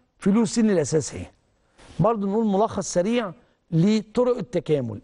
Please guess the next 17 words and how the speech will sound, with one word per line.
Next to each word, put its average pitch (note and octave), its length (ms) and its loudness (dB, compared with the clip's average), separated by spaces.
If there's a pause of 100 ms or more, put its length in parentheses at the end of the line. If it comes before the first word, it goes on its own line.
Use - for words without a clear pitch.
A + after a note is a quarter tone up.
انتوا F3 180 0
عارفين G#3+ 260 0
طرق C4 160 0
التكامل A3+ 440 0
عندنا F#3+ 240 0
حاجة G3+ 200 0
من F#3 60 2
التلاتة، C#3+ 480 -2 (760)
يا A3+ 240 4
إما F3 260 2
دالة G3+ 320 2
في F3+ 120 -2
مشتقتها، A3+ 800 0 (600)
يا E3+ 240 2
إما D3 420 0
تكامل F#3 500 0
بالتجزئة، E3+ 800 -2